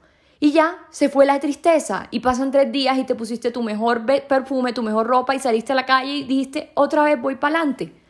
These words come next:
porque de esto se trata la vida. Entonces, luego en la normalización viene la aceptación, y en la aceptación está el dejar ir, el soltar, el, "Ok,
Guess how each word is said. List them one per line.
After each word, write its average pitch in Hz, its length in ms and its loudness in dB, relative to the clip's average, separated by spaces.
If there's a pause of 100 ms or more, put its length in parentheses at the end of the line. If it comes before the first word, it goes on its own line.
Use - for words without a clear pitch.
(160)
porque 247 240 0
de 240 60 4
esto 233 180 -6
se 240 100 -2
trata 220 260 0
la 220 120 0
vida. 208 340 -6 (540)
Entonces, 302 560 2
luego 277 260 4
en 302 80 4
la 294 60 2
normalización 269 840 -2
viene 220 200 -2
la 254 100 -2
aceptación, 254 880 -4
y 240 160 -2
en 233 80 0
la 233 60 0
aceptación 226 500 -4
está 233 180 -6
el 220 120 -4
dejar 180 400 -4
ir, 208 360 -4 (300)
el 226 160 4
soltar, 208 1040 2
el, 202 240 -2
"Ok, - 260 -6